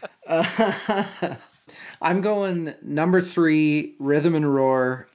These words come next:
Number two, Trust. Number one, Awe at All Angles. Those are my top three songs on the album. Uh, say yours again for the kids at home.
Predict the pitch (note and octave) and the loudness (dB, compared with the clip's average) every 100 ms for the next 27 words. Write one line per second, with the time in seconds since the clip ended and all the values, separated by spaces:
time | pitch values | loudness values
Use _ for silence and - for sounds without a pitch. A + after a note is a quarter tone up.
0 | _ _ _ _ - C#3+ D3 C#3+ D#3 C#3+ | _ _ _ _ -4 -2 -2 0 0 0
1 | C3+ - C#3+ C3+ B2 - - C#3 C3+ C3+ | 0 -2 0 0 -2 -8 -8 -6 -2 0
2 | B2+ B2+ B2+ C3 B2 - C3 B2+ B2+ A#2+ | 0 -2 -2 -4 -4 -2 0 2 2 0
3 | A#2+ A2+ A2+ A2+ A2+ - - C3 C#3 C#3+ | 0 -4 -6 -6 -8 -12 -8 -4 -2 0
4 | C3+ B2+ A#2+ - C#3+ B2+ - C3+ C3 B2 | 0 0 -4 -6 -2 -2 -2 -4 -2 -2
5 | - C3 A#2+ A#2+ A#2+ A#2+ A#2+ A#2 A#2+ A#2 | -2 -4 -4 -4 -6 -6 -4 -2 -4 -4
6 | A2 G#2 A2+ - A#2+ B2 A#2+ A2+ - - | -8 -10 -14 -12 -8 -6 -6 -6 -4 0
7 | D#3 E3+ E3+ E3 D3 D3 D3+ C3+ C3 A#2+ | 2 4 4 2 0 -2 -2 -2 -4 -6
8 | C#3 B2 A#2+ A2+ - C3 A#2 A#2 A2+ A2+ | -4 -4 -4 -6 -6 -8 -6 -10 -8 -12
9 | G#2 | -12